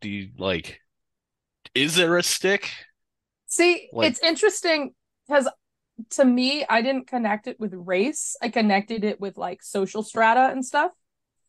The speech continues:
Speaker 2: So to me, it wasn't necessarily, "Oh, because this is a Yan Jingyi thing." It was just like, "Oh, this is a dude who thinks he's really important. And so he's, like, built his importance around this."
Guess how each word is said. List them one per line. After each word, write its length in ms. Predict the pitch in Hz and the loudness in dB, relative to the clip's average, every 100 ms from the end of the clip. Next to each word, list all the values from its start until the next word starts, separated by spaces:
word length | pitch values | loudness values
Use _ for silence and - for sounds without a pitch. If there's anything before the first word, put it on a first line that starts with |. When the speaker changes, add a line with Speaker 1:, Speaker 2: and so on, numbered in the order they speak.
| _ _ _ | _ _ _
Speaker 2:
So 200 | - 226 | -2 0
to 140 | 214 | 0
me, 120 | 233 | -4
it 80 | 226 | 0
wasn't 280 | 220 214 220 | 0 0 -2
necessarily, 580 | 202 202 214 226 202 196 | -6 -6 -6 -4 -2 -2
"Oh, 140 | 208 | -4
because 260 | 202 214 196 | -4 -6 -6
this 180 | 196 214 | -8 -8
is 80 | |
a 40 | 196 | -4
Yan 240 | 185 175 | -2 -2
Jingyi 380 | 175 190 185 214 | -4 -6 -4 -4
thing." 220 | 233 247 247 | 0 0 0
It 80 | |
was 140 | 202 202 | -2 -6
just 180 | 196 214 | -6 -2
like, 240 | 185 - _ _ _ - | -2 -2 _ _ _ 4
"Oh, 320 | 262 233 190 | 8 8 4
this 200 | 180 226 | 2 0
is 60 | 214 | 0
a 60 | |
dude 280 | 214 233 233 | -2 -2 -2
who 120 | 220 | -2
thinks 240 | 214 220 226 | -2 -4 -4
he's 180 | 226 208 | -6 -2
really 220 | 220 208 | 0 0
important. 560 | 190 - 226 247 262 - _ - | -2 2 2 2 -2 -6 _ -8
And 140 | 214 | -4
so 180 | 208 208 | 0 0
he's, 260 | 220 214 214 | 0 -4 -2
like, 360 | 202 185 190 _ _ _ _ _ 226 214 | -2 -2 -6 _ _ _ _ _ -10 -2
built 240 | 226 220 | -2 0
his 160 | 240 214 | -4 -4
importance 520 | 196 - 214 226 220 | -4 0 0 0 -2
around 320 | 247 247 247 | 0 0 0
this." 460 | 262 277 294 - | 0 -2 -4 -12